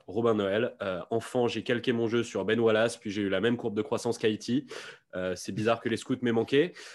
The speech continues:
Et mon acolyte, euh, cet homme m'a tellement traumatisé sur P E S six avec le Real Madrid qu'il suffisait qu'il s'approche de moi et me murmure «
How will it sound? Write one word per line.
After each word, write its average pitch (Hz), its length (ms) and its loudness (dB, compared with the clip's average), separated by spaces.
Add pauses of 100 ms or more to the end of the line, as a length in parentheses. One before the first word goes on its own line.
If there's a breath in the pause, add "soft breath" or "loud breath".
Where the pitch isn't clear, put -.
(420 loud breath)
Et 117 100 2
mon 127 220 4
acolyte, 143 580 2 (120)
euh, 110 240 0
cet - 400 -4
homme 127 400 4
m'a 110 320 0
tellement 131 280 0
traumatisé 120 500 -2
sur - 200 -6
P 127 140 0
E 120 80 4
S 117 140 0
six - 180 -6
avec 110 160 -2
le 113 100 2
Real 123 220 4
Madrid 110 340 2
qu'il - 180 -10
suffisait 113 460 -6
qu'il 120 160 -8
s'approche 127 400 -2
de 123 100 -4
moi 113 300 0
et 110 60 -6
me 107 100 -2
murmure « 107 460 0